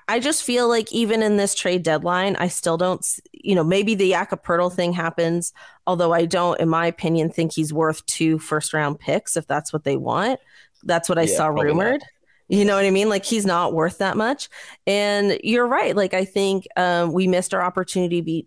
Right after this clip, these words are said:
Speaker 1: to, um, make a trade like that from a position of power. And so I don't even know where we're gonna get a, a legitimate starting center in the N B A now. Maybe we have to wait for the draft. I don't know.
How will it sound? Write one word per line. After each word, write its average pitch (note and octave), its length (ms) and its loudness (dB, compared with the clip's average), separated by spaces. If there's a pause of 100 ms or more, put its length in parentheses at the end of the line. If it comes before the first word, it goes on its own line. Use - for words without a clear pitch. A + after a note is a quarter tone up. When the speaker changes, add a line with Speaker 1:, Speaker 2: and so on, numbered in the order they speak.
(160)
Speaker 1:
to, E3 640 2
um, D#3 640 0
make F#3 440 0 (100)
a E3 60 0
trade E3 320 -2
like D#3+ 180 0
that D#3 200 0
from E3 160 0
a D#3+ 60 2
position D3 460 -2
of C3 100 -4
power. G2 500 -2 (440)
And D#3+ 240 2
so D#3+ 560 2
I F3 160 0
don't G3+ 180 2
even F3 240 2
know E3 200 2
where D#3+ 300 2
we're D#3+ 100 0
gonna D3 240 -2
get C#3+ 480 0
a, D#3+ 320 0
a E3+ 100 -2
legitimate D#3 560 0
starting D3+ 380 -2
center D3 480 -2 (400)
in E3 120 4
the D#3 140 2
N D#3 120 0
B D#3+ 140 0
A F3+ 120 2
now. C#3 160 0
Maybe D3+ 320 0
we D#3 160 2
have D#3 240 -2
to D#3 100 -4
wait D3+ 200 0
for - 100 -6
the D#3 100 -2
draft. D3+ 520 -4
I D#3 80 -2
don't D3 160 0
know. E3+ 340 0